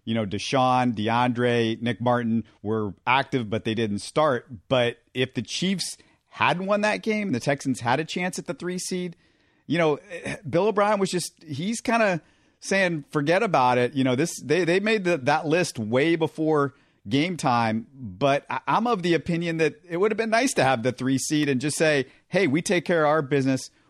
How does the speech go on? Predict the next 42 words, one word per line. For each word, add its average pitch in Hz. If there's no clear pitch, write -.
We 123
don't 165
have 156
to 147
face 143
the 127
Ravens 123
in 120
week 123
two." 180
Yeah, 233
you 190
might 190
have 180
to 165
beat 160
the 165
Ravens 160
eventually, 139
but 143
that 180
looks 156
like 139
the 131
juggernaut 123
of 110
the 110
N 113
F 101
L 156
right 87
now. 82
I 90
mean, 104
they've 107
won, 120
what, 113
a 95
zillion 117
in 120
a 117
row? 170